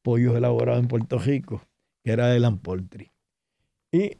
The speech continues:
en mil novecientos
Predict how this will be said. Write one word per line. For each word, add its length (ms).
en 180
mil 160
novecientos 1600